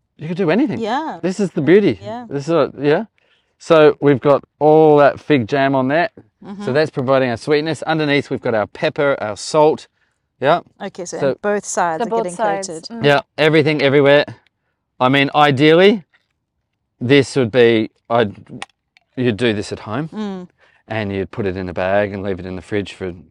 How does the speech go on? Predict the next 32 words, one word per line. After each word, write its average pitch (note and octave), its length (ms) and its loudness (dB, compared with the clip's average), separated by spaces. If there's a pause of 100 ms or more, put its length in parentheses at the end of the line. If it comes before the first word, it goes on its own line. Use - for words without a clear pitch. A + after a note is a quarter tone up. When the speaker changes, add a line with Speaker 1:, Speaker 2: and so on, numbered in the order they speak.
(120)
Speaker 1:
a G#2 100 -18
day, A2 380 -10
Speaker 2:
Yeah. G3 220 -8
Speaker 3:
Okay, B2 140 -10
Speaker 1:
overnight. G#2 360 -4
Speaker 3:
yeah. G#3 280 -16
Speaker 2:
Yeah. F3 320 -10
Speaker 1:
And A2+ 160 -4
then, G2 320 -4
then, G2 480 -4
you G#2 120 -8
know, G2+ 200 -4 (480)
everything G#2+ 400 0
could F#2 220 -8 (300)
go A2+ 160 0
right G#2+ 340 0
into A2+ 340 -4
it G#2+ 120 -2
and G2 240 -10
would F2+ 160 -12
be, F#2 220 -12 (400)
you G2+ 120 -18
know, G2+ 180 -16 (760)
Speaker 2:
Yeah. E3 120 -20 (100)
Speaker 1:
um, F2 320 -20 (920)
what's - 280 -14
that? - 200 -18
That's - 300 -14
that. - 260 -16
There's G2 220 -14
a F#2 40 -10
word. F#2+ 360 -6